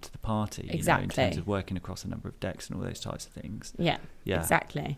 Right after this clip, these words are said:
Speaker 1: So you were D J ing in this club.
Speaker 2: Yeah.
Speaker 1: Um, would you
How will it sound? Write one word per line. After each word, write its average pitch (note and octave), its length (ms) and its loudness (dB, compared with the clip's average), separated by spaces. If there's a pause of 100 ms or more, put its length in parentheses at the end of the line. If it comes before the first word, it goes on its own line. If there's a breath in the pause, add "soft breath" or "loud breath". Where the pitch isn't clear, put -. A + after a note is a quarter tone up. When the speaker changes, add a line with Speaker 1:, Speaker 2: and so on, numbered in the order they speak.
Speaker 1:
So - 200 8
you C#3 180 12
were C#3 80 8
D E3+ 140 6
J D#3+ 120 8
ing D3+ 80 10
in D#3 80 10
this C#3+ 140 6
club. F2 460 6 (320)
Speaker 2:
Yeah. A#2 260 12
Speaker 1:
Um, A#2 260 8
would C3+ 200 2
you C3+ 360 8